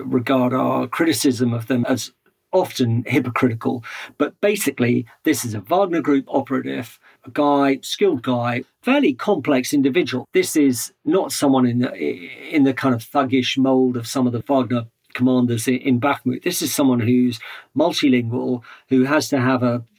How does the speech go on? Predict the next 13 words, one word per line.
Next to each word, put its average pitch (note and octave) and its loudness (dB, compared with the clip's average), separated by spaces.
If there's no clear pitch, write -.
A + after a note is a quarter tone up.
very C#3+ 2
clear E3 0
awareness, B2+ 0
not E3+ 0
just C#3 0
of A#2+ 0
the B2 0
developments C3+ 0
and A#2+ -2
setbacks C3 -2
in C3 4
an B2+ 2
insurgency. D3 0